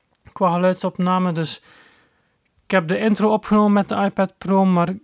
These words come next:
ben niet honderd procent zeker dat die volledig gelukt is. Dus ik ga nu even verder doen op mijn smartphone. Ik heb dan nog een Nexus vijf X, wat een oud testdevice is. Daarmee gaat dat U S B C kabeltje volgens mij wel werken, omdat dat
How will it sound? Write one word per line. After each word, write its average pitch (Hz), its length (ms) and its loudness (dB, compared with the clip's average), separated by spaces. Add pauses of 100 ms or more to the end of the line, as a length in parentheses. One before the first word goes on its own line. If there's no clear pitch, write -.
(180)
ben 175 200 0
niet 190 120 4
honderd 190 180 0
procent 175 140 -2
zeker 180 220 -4
dat 170 140 -2
die 180 100 -4
volledig 175 400 -4
gelukt 180 340 -4
is. 170 140 -2
Dus 156 220 -2 (320)
ik - 80 -20
ga 170 140 0
nu 175 220 0
even 175 260 -6
verder 165 320 -2
doen 170 200 -2
op 185 160 -6
mijn 160 340 0 (520)
smartphone. 175 540 -4
Ik - 60 -12
heb 180 100 0
dan 175 140 0
nog 170 160 0
een 170 140 2
Nexus 190 400 -2
vijf 180 420 -2
X, - 100 -12
wat 180 180 0
een 185 100 -2
oud 190 260 2
testdevice 190 720 -2
is. 180 160 -6
Daarmee 175 320 -4
gaat 175 200 -6
dat 180 100 -4
U 170 120 -2
S 156 100 -4
B 165 360 -2
C 165 40 -8
kabeltje 165 400 -2
volgens 156 280 -4
mij 160 200 -2
wel 170 200 0
werken, 185 240 -2
omdat 170 220 -4
dat 156 120 -6